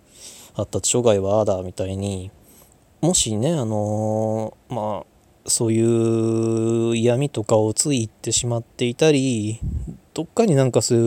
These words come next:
うね、こう、恨み事とかをどっかにね、まあ、ネットとかに書き込んでいたりとかっていうことがもしあったら、まあ、一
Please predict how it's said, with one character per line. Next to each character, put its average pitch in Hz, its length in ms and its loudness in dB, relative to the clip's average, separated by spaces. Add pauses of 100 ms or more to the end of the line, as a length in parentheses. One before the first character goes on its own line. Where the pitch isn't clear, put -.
(300)
う - 20 -2
ね、 131 260 -4 (1400)
こ 104 480 -2 (580)
う、 131 100 2
恨 107 140 4
み 110 100 -2
事 110 220 0
と 127 120 0
か 107 140 4
を 101 100 2
ど 110 80 0
っ 113 40 -6
か 110 160 0
に 98 420 -8
ね、 113 220 -6 (400)
ま 113 100 -6
あ、 - 20 -10
ネ 98 120 -8
ッ - 20 -8
ト 101 140 -4
と 107 80 -4
か 104 80 -2
に 101 80 -4
書 - 80 -12
き - 160 -8
込 113 240 0
ん 107 40 -2
で 101 100 -2
い 101 80 -4
た 123 120 4
り 117 120 2
と 107 100 -8
か 107 120 0
っ 101 40 -10 (260)
て 127 80 -2
い 117 120 2
う 117 60 0
こ 139 120 -4
と 185 180 -2
が 143 160 0
も 254 180 -4
し 113 480 0
あ 117 100 2
っ - 60 -4 (100)
た 107 140 2
ら、 113 360 6 (720)
ま 131 60 -2
あ、 - 20 0
一 120 120 -2